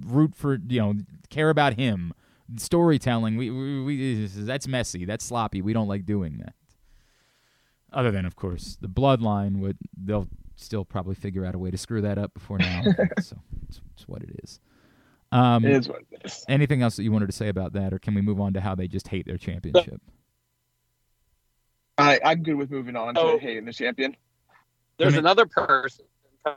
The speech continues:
Speaker 3: coming back to W W E.
Speaker 1: What?
Speaker 3: There's a
Speaker 2: So who's coming back? Are you talking who? Besides
Speaker 3: th-, there's another
Speaker 2: the
Speaker 3: person coming
Speaker 2: aforementioned
Speaker 3: back
Speaker 2: Lashley.
Speaker 3: that we haven't talked about that they could add to the match.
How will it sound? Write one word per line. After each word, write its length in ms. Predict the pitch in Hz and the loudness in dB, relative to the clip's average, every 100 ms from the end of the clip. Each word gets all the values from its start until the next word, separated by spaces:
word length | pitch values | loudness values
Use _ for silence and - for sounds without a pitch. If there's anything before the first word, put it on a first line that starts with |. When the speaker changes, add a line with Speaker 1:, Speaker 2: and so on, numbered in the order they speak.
| - | -6
Speaker 3:
coming 220 | 135 135 | -6 -2
back 260 | 131 127 120 _ | -2 -2 -4 _
to 60 | - | -8
W 200 | 127 127 | -4 -2
W 220 | 123 117 113 | -2 -4 -6
E. 100 | - 170 _ _ _ _ _ _ _ _ _ | -16 -20 _ _ _ _ _ _ _ _ _
Speaker 1:
What? 260 | 110 190 254 _ _ _ _ _ _ _ _ _ _ _ _ - | 6 6 4 _ _ _ _ _ _ _ _ _ _ _ _ -6
Speaker 3:
There's 180 | 147 | -4
a 120 | 156 160 - - _ _ | -4 -8 -8 -8 _ _
Speaker 2:
So 120 | - - | -8 0
who's 240 | 226 220 | 0 2
coming 260 | 247 220 190 | 2 2 2
back? 120 | 151 | 2
Are 80 | 156 | 0
you 80 | |
talking 280 | 147 170 156 - | -2 -8 -8 -10
who? 220 | 180 131 117 _ _ _ | -10 -10 -12 _ _ _
Besides 460 | - 135 151 139 131 | -18 -6 -2 -2 -2
Speaker 3:
th-, 120 | 139 | -4
there's 180 | 139 156 | 4 4
another 240 | 170 160 180 | 6 4 4
Speaker 2:
the 60 | |
Speaker 3:
person 280 | - 151 143 | 4 2 2
coming 220 | 135 127 117 | -4 -4 -2
Speaker 2:
aforementioned 20 | |
Speaker 3:
back 220 | 117 104 | -2 -2
Speaker 2:
Lashley. 240 | 123 - 113 | -4 -6 -6
Speaker 3:
that 60 | |
we 60 | 113 | -4
haven't 180 | 107 101 | -6 -4
talked 260 | 113 101 | -4 -4
about 340 | 101 98 98 113 _ _ _ _ _ _ _ _ _ _ _ _ _ _ | -10 -10 -8 -8 _ _ _ _ _ _ _ _ _ _ _ _ _ _
that 120 | - 120 | -6 -4
they 80 | |
could 160 | 127 131 | -2 -2
add 200 | 120 117 | 0 0
to 80 | - | -2
the 80 | 120 | -6
match. 480 | 113 110 117 - | -4 -4 -6 -12